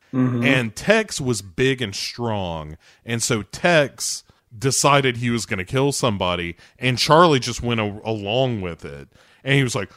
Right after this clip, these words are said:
Speaker 2: "Look, goddammit, everybody's responsible for their own circle. Everybody's got a circle around them. Everybody's responsible for their own circle.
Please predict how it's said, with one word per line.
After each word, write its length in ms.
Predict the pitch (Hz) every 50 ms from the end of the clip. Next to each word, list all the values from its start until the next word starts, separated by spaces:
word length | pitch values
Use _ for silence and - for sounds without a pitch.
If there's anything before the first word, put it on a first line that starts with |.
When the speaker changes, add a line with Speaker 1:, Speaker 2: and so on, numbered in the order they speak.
| _ _
Speaker 2:
"Look, 240 | - 90 104 180 190 -
goddammit, 520 | 123 131 117 95 107 113 139 196 220 - -
everybody's 560 | 139 143 156 185 170 190 190 190 196 185 -
responsible 560 | 147 147 - - 127 123 135 - - 156 160
for 140 | 156 - 151
their 100 | 139 139
own 200 | 147 160 180 185
circle. 500 | - - 269 277 277 - - 98 - - _ _ - _ -
Everybody's 340 | 104 113 120 135 160 175 -
got 160 | - 208 240
a 40 | 233
circle 360 | - 233 202 180 - 165 143
around 280 | 131 135 131 120 120
them. 100 | 127 147 180
Everybody's 400 | 143 123 127 113 110 143 - -
responsible 440 | 165 - - 175 165 170 - 208 208
for 100 | 220 214
their 120 | 220 196
own 160 | 160 151 156 143
circle. 420 | - 160 147 - 175 180 - -